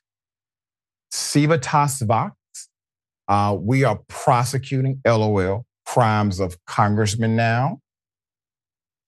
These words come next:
I know that is ironic, <laughs> isn't it? Like, these guys literally have, um,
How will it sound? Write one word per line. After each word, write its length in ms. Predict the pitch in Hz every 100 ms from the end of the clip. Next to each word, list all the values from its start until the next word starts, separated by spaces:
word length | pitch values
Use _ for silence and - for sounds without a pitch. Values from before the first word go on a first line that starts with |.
| _ -
I 100 | 143
know 140 | 156
that 140 | 151 156
is 180 | 160
ironic, 480 | 123 110 135 135 120 -
<laughs> 40 |
isn't 280 | 123 - 104
it? 120 | 104
Like, 180 | - - - _ _ _ _ _ - - _ _ _ _ _ -
these 200 | 185 165
guys 340 | 143 127 113
literally 680 | 135 160 147 127 110 95 110 _ _ _
have, 560 | 113 135 120 113 104 87 _ _
um, 460 | 120 113 101 95